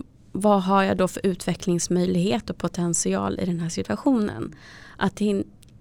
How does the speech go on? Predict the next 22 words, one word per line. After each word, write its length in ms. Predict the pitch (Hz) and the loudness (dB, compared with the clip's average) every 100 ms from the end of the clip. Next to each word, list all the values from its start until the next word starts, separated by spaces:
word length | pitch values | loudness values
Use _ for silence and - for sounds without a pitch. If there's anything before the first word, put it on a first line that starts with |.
| - - - | -20 -20 0
inte 420 | 254 214 - 220 | 2 2 0 -2
hela 520 | 202 - 226 190 185 | -2 -2 -2 0 -2
tiden 480 | 180 180 180 190 180 - - - - | -4 -6 -2 -2 -2 -6 -18 -20 -12
förknippa 760 | - 190 - 185 175 - 185 | -4 -2 2 0 0 -2 -4
det 200 | 180 190 | 0 0
som 200 | 180 175 | 2 0
har 80 | 175 | -2
varit 300 | 185 180 - | -2 -2 -2
destruktivt 840 | 185 170 - 170 - - 170 - | -4 -4 -2 -6 -6 -4 -4 -4
och 80 | 175 | -6
dåligt 480 | 180 175 175 170 - | -2 -2 -2 -4 -2
med 120 | 170 | -2
skuld 380 | - - 170 175 | -2 -2 -4 -2
och 80 | 180 | -4
skam. 460 | - 214 - 196 - - - - - - | -2 -4 -4 -10 -12 -20 -20 -20 -20 -6
Det 80 | - | -2
är 40 | |
det 80 | 202 | 2
jag 140 | 190 175 | 0 0
försöker 500 | 175 - 170 - 175 | -4 -4 -6 -6 -8
få 160 | - | -8
fram. 400 | 180 220 - 185 | -2 0 0 -2